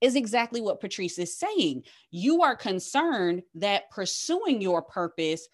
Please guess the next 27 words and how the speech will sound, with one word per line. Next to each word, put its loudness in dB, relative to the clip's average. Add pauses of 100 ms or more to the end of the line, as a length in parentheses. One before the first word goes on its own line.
(260)
will 4
in -2
somehow 0
damage -2
your 0
relationship. -4 (640)
Patrice -2
is -4
sharing 0 (120)
that -4
you 2
can -6
find -6 (280)
balance 0
in 0
that. -2 (240)
And -2
when -2
you -8
are -2
present -2
with -8
your -4
family, -4
truly -4
be -12
present. -6